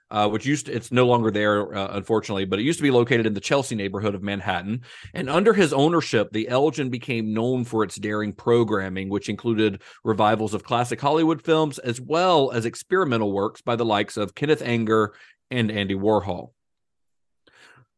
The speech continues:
So before he took ownership of the Elgin, Barinholtz managed and actually lived in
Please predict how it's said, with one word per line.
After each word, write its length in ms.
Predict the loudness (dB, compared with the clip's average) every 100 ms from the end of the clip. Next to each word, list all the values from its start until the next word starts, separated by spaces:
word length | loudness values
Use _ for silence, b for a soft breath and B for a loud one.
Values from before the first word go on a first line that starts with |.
| _ -2
So 120 | 0
before 280 | 4 4 4
he 120 | 4
took 180 | 2 4
ownership 540 | 4 4 2 2 0
of 160 | 0 0
the 160 | 0
Elgin, 400 | 0 -2 -2 -2
Barinholtz 480 | 0 0 0 -4 -4
managed 440 | -4 -2 -2 -4
and 120 | -2 -2
actually 220 | -2 -4
lived 340 | 0 0 0
in 280 | -4 -4 -8